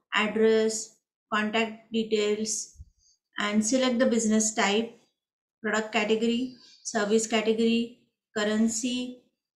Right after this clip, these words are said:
If you are into service also, you can sign up. Yesterday there was a question whether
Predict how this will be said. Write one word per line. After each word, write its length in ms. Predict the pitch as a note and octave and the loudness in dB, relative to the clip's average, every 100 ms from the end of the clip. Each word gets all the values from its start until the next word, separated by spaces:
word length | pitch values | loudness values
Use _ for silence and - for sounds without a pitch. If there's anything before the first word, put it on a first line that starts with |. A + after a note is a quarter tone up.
| - | -4
If 160 | A3+ A#3+ | -2 2
you 60 | |
are 140 | B3+ C4 | 2 4
into 380 | C4 B3+ C#4 C#4+ | 4 2 2 0
service 500 | C#4+ A#3 A#3+ C#4 D4 | 0 0 2 0 0
also, 320 | C4+ B3+ D#4 | 0 0 2
you 220 | C#4 C4+ | 2 2
can 200 | C4 B3+ | 0 0
sign 320 | A#3+ A#3 G3 | 0 -2 -2
up. 220 | F#3 F3 | -6 -4
Yesterday 640 | G3+ G#3 - A#3 B3 B3 A#3+ | -4 -4 0 0 0 0 2
there 160 | A3 | 4
was 160 | A3 A3 | 4 2
a 60 | A#3 | 0
question 520 | A3 A3 - B3+ A#3+ | -2 -2 0 0 2
whether 400 | A3 A3 G#3+ | 2 2 0